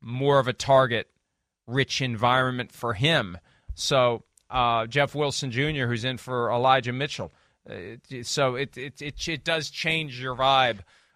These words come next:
around that team, and, and they could end up being pretty darn good this year, uh, and maybe they are in better position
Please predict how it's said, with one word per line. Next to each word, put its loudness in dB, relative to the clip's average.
around -4
that 2
team, -2
and, -4
and 0
they 6
could 0
end 2
up 2
being -2
pretty -4
darn -4
good -6
this -8
year, -6
uh, -6
and -2
maybe 0
they 2
are 4
in -6
better -2
position -10